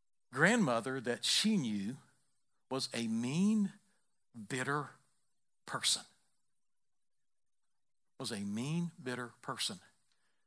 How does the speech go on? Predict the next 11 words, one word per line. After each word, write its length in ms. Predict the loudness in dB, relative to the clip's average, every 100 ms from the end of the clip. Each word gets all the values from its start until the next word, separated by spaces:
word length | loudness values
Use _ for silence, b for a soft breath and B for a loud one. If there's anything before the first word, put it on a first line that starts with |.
| _ _ _ _ _ _ _ _ _ _ _ _ _ _ _ _ _ _ _ _ _ -10
And 140 | -8
her 300 | -4 -2 -2 -6
mother 460 | -2 -2 -2 -4 -8
is 160 | -6 -6
the 120 | -2
same 360 | -4 -2 -8 -8
way. 200 | -10 -12 _ _ _ _ _ _ _ _ _ _ _ _ _ _ _ _ _ _ -2
So 140 | 0
we've 200 | 2 0
got 240 | 2 2 2
this 380 | 2 4 2